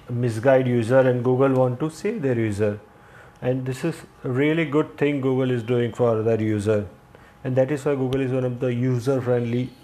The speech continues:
company. And, uh, the more example is, uh, news sites or unofficial, uh, sites,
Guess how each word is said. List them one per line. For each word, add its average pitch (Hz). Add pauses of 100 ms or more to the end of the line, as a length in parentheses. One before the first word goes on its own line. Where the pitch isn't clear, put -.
(120)
company. 107 (1700)
And, 147 (280)
uh, 143 (720)
the 139
more 190
example 165
is, 160 (240)
uh, 131 (260)
news 165
sites 101 (1080)
or 147 (520)
unofficial, 170 (200)
uh, 135
sites, 139